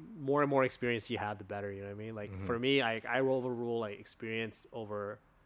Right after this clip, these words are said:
Speaker 1: academics any day, you know what I mean? Like,
Speaker 2: Mm-hmm.
Speaker 1: it's just, for me, it's no brainer. But a lot of people, like, always ask me, like, "Do I finish school or do I
Speaker 2: Yeah.
Speaker 1: go for experience?" I'm like, "Man, like, if nobody cares about you <laughs> finishing school, then go
Speaker 2: <laughs> Yeah.
Speaker 1: for experience,
Speaker 2: Yeah.
Speaker 1: man."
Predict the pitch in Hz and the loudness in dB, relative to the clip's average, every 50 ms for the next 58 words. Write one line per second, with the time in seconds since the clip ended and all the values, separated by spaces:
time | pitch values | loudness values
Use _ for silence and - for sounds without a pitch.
0 | _ - - _ _ - 107 - 113 101 110 107 104 104 - - - - - _ | _ -20 -20 _ _ -4 -4 -2 -2 -2 -2 -2 -4 -6 -8 -10 -12 -14 -16 _
1 | _ _ - - 113 113 107 107 107 104 104 101 104 107 110 117 120 123 120 117 | _ _ -10 -8 -6 -6 -4 -4 -4 -4 -4 -6 -6 -6 -6 -4 -2 -2 -2 -2
2 | 113 107 107 101 95 101 123 113 101 - - - 120 - - - - 123 123 127 | -2 -2 -2 -4 -4 -4 -6 -6 -6 -6 -6 -6 -6 -8 -8 -8 -6 -4 -2 -2
3 | 117 107 120 123 120 110 110 113 113 113 107 104 101 98 - - - - - - | -4 -2 -2 -2 0 0 0 0 0 0 0 -4 -6 -6 -10 -16 -20 -20 -20 -20
4 | - - _ - - 104 104 110 117 113 - 127 117 - 110 107 107 107 104 104 | -20 -20 _ -8 -6 -2 0 2 2 0 0 -4 -8 -6 -4 -4 -2 -2 -2 -4
5 | 101 101 107 - - 113 110 107 - - - 110 107 104 104 - - 113 104 101 | -6 -8 -10 -8 -6 -4 -4 -4 -6 -8 -8 -8 -6 -6 -6 -8 -8 -8 -8 -8
6 | 98 101 - - - - _ _ _ _ _ _ - - - - - 110 101 98 | -8 -10 -12 -16 -20 -20 _ _ _ _ _ _ -20 -20 -20 -14 -10 -8 -6 -6
7 | 98 101 101 - - 110 107 101 - - - - 175 170 165 160 160 160 156 151 | -6 -8 -10 -10 -10 -8 -8 -8 -10 -6 -2 2 2 4 4 4 4 4 4 2
8 | 143 127 107 104 101 104 104 101 98 98 101 98 98 98 98 98 - - - 101 | 2 0 0 -2 -4 -4 -6 -6 -6 -6 -6 -6 -6 -8 -8 -8 -10 -10 -4 -2
9 | 95 95 92 90 - 110 - 110 104 - - - - 127 131 135 135 131 127 113 | -2 0 0 0 -2 -2 -2 -4 -6 -8 -8 -6 -2 0 4 4 4 4 4 2
10 | 120 110 107 104 104 - 131 135 135 135 135 135 131 123 113 120 113 - _ _ | -2 -6 -8 -8 -10 -12 -10 -6 -4 -2 0 2 0 0 0 -4 -8 -12 _ _
11 | _ _ _ _ _ _ _ _ - 120 135 151 185 214 208 196 - 175 165 170 | _ _ _ _ _ _ _ _ -2 2 4 8 10 10 10 10 10 10 10 10
12 | 160 156 143 139 147 143 156 147 - 202 180 160 196 160 - - - 165 175 185 | 8 8 6 4 4 4 4 4 4 4 4 4 4 2 2 2 6 8 8 8
13 | 202 180 156 139 139 160 190 196 131 170 151 151 - - - 151 165 160 151 135 | 8 6 6 6 10 12 12 12 12 12 12 12 10 4 4 6 8 8 8 8
14 | 127 101 101 101 101 98 - 127 | 6 6 6 8 8 8 6 4